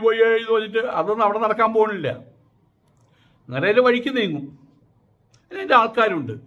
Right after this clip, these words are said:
പക്ഷെ നീ വഞ്ചിച്ചത് ആരെയാണെന്നറിയോ? അവിടെ ജോലി ചെയ്യുന്ന എല്ലാവരെയും. അവരുടെ ഒരു ക്രെഡിബിലിറ്റി, അവരുടെ ഒരു, അവരുടെ ഒരു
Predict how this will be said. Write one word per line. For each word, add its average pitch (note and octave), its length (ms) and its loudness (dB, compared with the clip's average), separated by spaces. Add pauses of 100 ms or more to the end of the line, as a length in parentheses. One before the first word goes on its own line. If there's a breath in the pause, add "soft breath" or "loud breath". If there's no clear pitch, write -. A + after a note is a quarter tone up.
(380 soft breath)
പക്ഷെ E3+ 220 -10
നീ G3+ 80 -2 (120)
വഞ്ചിച്ചത് E3+ 540 0
ആരെയാണെന്നറിയോ? C#3 640 0 (720 soft breath)
അവിടെ D3+ 200 0 (100)
ജോലി C#3 220 2
ചെയ്യുന്ന C#3 280 2
എല്ലാവരെയും. G#2+ 440 -4 (640 soft breath)
അവരുടെ B3+ 360 4
ഒരു B3 120 4
ക്രെഡിബിലിറ്റി, A3 640 -2 (300)
അവരുടെ A#3+ 320 4
ഒരു, A#3+ 100 -2 (120)
അവരുടെ A#3 300 -4
ഒരു A#3 80 -6